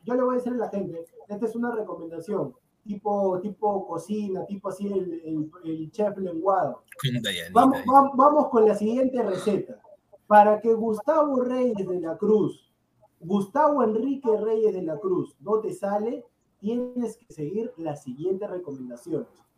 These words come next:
Speaker 1: Uno, no lo invites a tu casa porque sale a toda tu casa.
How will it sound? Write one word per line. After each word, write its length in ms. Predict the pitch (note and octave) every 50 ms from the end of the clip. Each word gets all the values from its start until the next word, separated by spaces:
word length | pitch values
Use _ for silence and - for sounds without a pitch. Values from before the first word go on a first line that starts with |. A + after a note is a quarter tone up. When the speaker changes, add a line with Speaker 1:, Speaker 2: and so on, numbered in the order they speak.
| _ _ _ _ _ _ _
Speaker 1:
Uno, 480 | - B3 C#4 C4+ A3+ F#3+ C#3 - - - _ _ _ _ _ -
no 240 | D#3 F#3 G3+ A3
lo 160 | A3 A3 G#3+ G#3
invites 420 | F#3 F3 F#3+ G3 - G#3+ - G#3
a 80 | G3 F#3+
tu 140 | G#3 G3
casa 360 | - C4 C#4 A#3+ - F#3 F3 D3
porque 280 | C#3+ C#3 - - -
sale 280 | - - D3+ D3+ D#3+ D#3+
a 100 | D3+ -
toda 200 | D3+ C#3+ D3+ D3+
tu 140 | - D3+ D3
casa. 340 | - D#3+ C#3 - - _